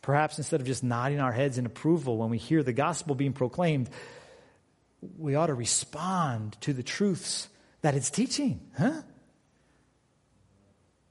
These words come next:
Man, if we would open our minds and hearts to do that, we would find great hope for salvation. Just as the disciples did after asking Jesus,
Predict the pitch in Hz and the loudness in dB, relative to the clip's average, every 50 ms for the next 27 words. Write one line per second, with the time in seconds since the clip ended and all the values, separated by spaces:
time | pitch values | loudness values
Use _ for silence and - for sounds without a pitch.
0 | _ _ _ _ _ - 190 233 233 180 139 147 262 285 233 190 - 214 240 269 | _ _ _ _ _ 2 6 6 6 6 6 6 8 8 8 8 8 6 2 4
1 | 254 233 180 156 147 147 156 190 226 262 247 175 185 165 131 180 214 214 180 - | 6 6 6 6 4 4 6 6 6 6 6 6 4 2 4 4 4 2 2 2
2 | - 180 147 139 185 202 175 143 165 139 - - - - - - - - _ _ | 0 0 2 4 4 4 4 4 2 0 0 -4 -12 -12 -14 -14 -16 -16 _ _
3 | _ _ _ _ _ _ _ _ _ _ _ _ _ _ _ _ _ _ _ _ | _ _ _ _ _ _ _ _ _ _ _ _ _ _ _ _ _ _ _ _
4 | _ _ _ - 143 185 269 285 247 160 - - 190 175 165 160 156 151 143 - | _ _ _ 4 6 6 8 6 4 2 2 2 2 4 4 2 2 0 -2 -4
5 | - - - - _ _ _ _ - - 127 123 135 202 277 349 359 320 - - | -8 -18 -20 -20 _ _ _ _ -6 -2 0 4 6 6 6 6 6 2 0 -6
6 | - - - - - - - - 131 117 - - - - - - - - - - | -10 -10 -12 -14 -20 -6 2 2 2 2 2 -6 -14 -18 -18 -20 -20 -10 -2 4
7 | 165 151 - - 160 139 123 113 120 113 98 - - - - - _ _ _ _ | 4 4 4 4 2 2 2 2 0 -2 -2 -4 -8 -10 -12 -18 _ _ _ _
8 | _ _ _ _ _ _ _ _ _ _ _ _ _ _ _ _ _ _ _ _ | _ _ _ _ _ _ _ _ _ _ _ _ _ _ _ _ _ _ _ _
9 | _ _ _ _ _ _ _ _ _ _ _ _ _ _ _ - - 269 247 - | _ _ _ _ _ _ _ _ _ _ _ _ _ _ _ 2 2 4 4 6
10 | 330 302 233 - 247 226 202 - - 233 262 311 302 349 339 285 - - 196 139 | 4 4 4 4 4 4 4 4 6 4 4 4 4 2 2 2 2 2 2 0
11 | 110 - - 147 175 185 185 208 196 - 190 208 226 208 - - 226 202 160 151 | 0 0 -2 -2 -2 0 0 0 2 4 4 4 4 2 2 2 4 4 4 6
12 | 175 165 131 104 113 127 - - | 6 4 4 4 0 -2 -2 -4